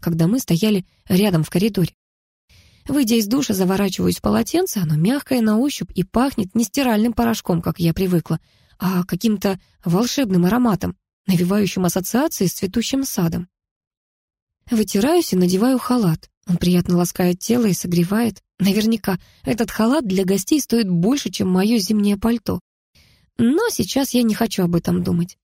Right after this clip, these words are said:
Распускаю волосы по плечам и представляю себя гостьей какого-нибудь элитного спа на роскошном курорте. Забираю свою одежду, гашу свет и выхожу в коридор. Направляюсь к своей комнате и понимаю,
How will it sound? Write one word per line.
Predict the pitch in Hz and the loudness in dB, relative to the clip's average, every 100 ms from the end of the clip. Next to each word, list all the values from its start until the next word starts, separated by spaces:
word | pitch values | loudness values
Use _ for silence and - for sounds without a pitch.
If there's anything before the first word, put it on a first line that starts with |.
| - | -4
Распускаю | 175 175 190 - 170 165 | -2 -2 -6 0 2 2
волосы | 233 330 285 220 | 2 0 0 -4
по | 226 | -4
плечам | 226 214 - 220 208 _ - | -2 -4 -2 -2 -4 _ -2
и | 180 | 0
представляю | 185 175 170 208 269 226 | 0 -4 -2 0 0 -2
себя | 190 214 208 _ _ - | -2 -2 -2 _ _ -8
гостьей | 180 170 240 349 - 311 294 | -2 2 4 2 2 0 2
какого-нибудь | - - - 254 220 202 190 - | 0 -2 0 0 2 2 0 0
элитного | 170 202 214 196 185 | 2 2 0 0 0
спа | 180 - 175 165 - _ - | -2 -2 0 0 -2 _ -4
на | 165 170 | 0 2
роскошном | 175 180 160 165 | 2 0 0 0
курорте. | 170 202 196 165 175 - _ _ _ _ _ _ _ _ - | 0 0 2 0 -6 -12 _ _ _ _ _ _ _ _ -4
Забираю | 262 277 285 233 | 0 2 2 0
свою | 208 202 208 | 2 2 2
одежду, | 208 330 302 330 320 | 2 2 2 0 -2
гашу | - 175 - | -2 -2 -2
свет | - 233 330 359 - | -4 0 2 0 0
и | 277 | 0
выхожу | 269 180 165 190 | 2 2 0 -2
в | - | 0
коридор. | 170 165 165 160 _ - | 0 2 2 -2 _ -4
Направляюсь | 175 170 170 185 202 | -2 0 0 2 0
к | - | -4
своей | - 170 | -2 -2
комнате | - 285 269 185 180 | 0 -2 0 0 -2
и | |
понимаю, | - 170 170 196 311 | 0 0 2 2 0